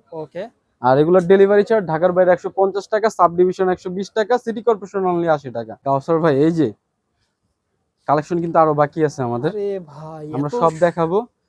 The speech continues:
Speaker 2: and এগুলো শর্ট ভিডিও আপনারা TikTok-এ দেখতে পাবেন,
Speaker 1: ইনশাআল্লাহ।
Speaker 2: কাউসার বিডি ব্লকে।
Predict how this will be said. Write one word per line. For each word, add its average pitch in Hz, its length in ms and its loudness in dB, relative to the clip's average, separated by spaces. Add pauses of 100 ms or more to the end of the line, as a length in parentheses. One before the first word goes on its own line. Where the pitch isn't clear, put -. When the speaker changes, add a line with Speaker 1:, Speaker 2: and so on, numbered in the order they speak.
(120)
Speaker 2:
and 139 180 -2
এগুলো 156 220 -2
শর্ট 151 260 0
ভিডিও 170 240 0
আপনারা 170 240 -2
TikTok-এ 175 380 -6
দেখতে 165 260 -6
পাবেন, 160 260 -2
Speaker 1:
ইনশাআল্লাহ। 151 340 -2
Speaker 2:
কাউসার 151 120 -2
বিডি 156 180 -2
ব্লকে। 151 340 0